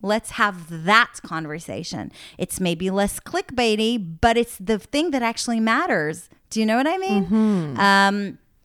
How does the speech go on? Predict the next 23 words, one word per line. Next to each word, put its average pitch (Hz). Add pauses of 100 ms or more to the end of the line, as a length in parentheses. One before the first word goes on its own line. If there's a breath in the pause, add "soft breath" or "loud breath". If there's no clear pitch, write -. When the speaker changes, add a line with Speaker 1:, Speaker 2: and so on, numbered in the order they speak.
(400)
Speaker 1:
and 208
I'm 220
actually 185
tackling 175
the 175
same 170
thing 180
now 208
'cause 190
I've 214
come 175
up 160
with 165
a 165
book. 170
I've -
come 180
out 160
with 165
a 160
book, 165
which 185 (100)
honestly, 196